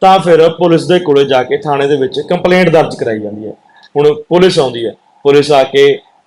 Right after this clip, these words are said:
ਪੁੱਛਗਿੱਛ ਕਰਦੀ ਹੈ ਤੇ ਉਸ ਤੋਂ ਬਾਅਦ ਆਪਣੀ ਇਨਵੈਸਟੀਗੇਸ਼ਨ ਸ਼ੁਰੂ ਕਰਦੀ ਹੈ। ਇਨਵੈਸਟੀਗੇਸ਼ਨ ਦੇ ਵਿੱਚ ਅੱਗੇ ਚੱਲ ਕੇ ਪੁਲਿਸ ਨੂੰ ਪਤਾ ਲੱਗਦਾ ਹੈ ਕਿ ਜਿਹੜਾ ਉਹ ਬੱਚਾ ਸੀ, ਉਸ ਨੂੰ ਚਾਰ ਜਾਣੇ ਕਿਡਨੈਪ ਕਰਨ ਆਏ ਸੀ।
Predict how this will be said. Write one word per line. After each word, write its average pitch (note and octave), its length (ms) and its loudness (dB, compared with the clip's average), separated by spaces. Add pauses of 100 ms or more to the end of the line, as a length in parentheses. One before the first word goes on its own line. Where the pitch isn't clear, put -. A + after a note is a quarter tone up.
ਪੁੱਛਗਿੱਛ E3 400 0
ਕਰਦੀ A#2+ 400 -4
ਹੈ G#2+ 80 -8 (340)
ਤੇ C#3+ 320 4
ਉਸ D#3+ 120 -8
ਤੋਂ F#3 140 -2
ਬਾਅਦ F3 180 2
ਆਪਣੀ E3+ 240 0
ਇਨਵੈਸਟੀਗੇਸ਼ਨ D#3 680 0
ਸ਼ੁਰੂ C3+ 200 -8
ਕਰਦੀ A2 380 -6
ਹੈ। - 80 -16 (320)
ਇਨਵੈਸਟੀਗੇਸ਼ਨ C#3 720 -2
ਦੇ F#3+ 100 2
ਵਿੱਚ C#3+ 260 0 (180)
ਅੱਗੇ E3+ 220 0
ਚੱਲ D3+ 240 0
ਕੇ C#3+ 120 -2
ਪੁਲਿਸ D3+ 320 -4
ਨੂੰ E3 140 -4
ਪਤਾ D3+ 280 2
ਲੱਗਦਾ B2 320 2
ਹੈ C3+ 120 -6 (380)
ਕਿ E3 100 2
ਜਿਹੜਾ F#3 180 2
ਉਹ G#3 60 4
ਬੱਚਾ E3+ 380 2
ਸੀ, C#3+ 240 -4 (260)
ਉਸ D#3 140 -8
ਨੂੰ G3+ 140 2
ਚਾਰ E3+ 320 2
ਜਾਣੇ F#3+ 220 2
ਕਿਡਨੈਪ E3 400 -2
ਕਰਨ C3 280 -2
ਆਏ A2 100 -8
ਸੀ। - 160 -18